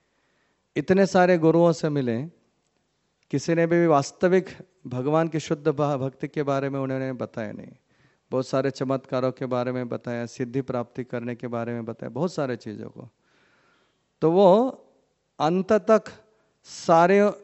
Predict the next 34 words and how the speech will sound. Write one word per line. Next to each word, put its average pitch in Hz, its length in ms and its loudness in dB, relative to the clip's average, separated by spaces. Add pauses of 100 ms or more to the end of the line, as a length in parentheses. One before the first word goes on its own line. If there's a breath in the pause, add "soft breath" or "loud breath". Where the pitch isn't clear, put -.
(260)
गुरुओं 175 460 4
का 160 180 2
जो 151 200 4
भी 160 80 0
उन्हें 165 300 0
प्राप्त 143 380 -2
हुए, 156 300 -4 (240)
उनके 139 280 -4
प्रति 160 500 -4
कृतज्ञ 151 560 -4
रहे 143 220 -2
कि 143 120 -10
आपके 131 320 -6
कारण 131 280 -6
मुझे 131 340 -6
भगवान 139 600 -4
के 160 140 -10
प्राप्ति 127 420 -8
के 135 140 -10
मार्ग 120 300 -8
में 123 240 -10
मदद 117 340 -8 (100)
हुई, 143 260 -10 (840)
और 165 120 0
साथ 180 400 4
ही 214 100 4
साथ 208 340 2
उनका 180 280 -2
कभी 165 220 -2
स्वीकार 143 440 -6
भी 117 100 -6
नहीं 104 200 -8
किया 98 200 -10
उन्होंने। 117 320 -16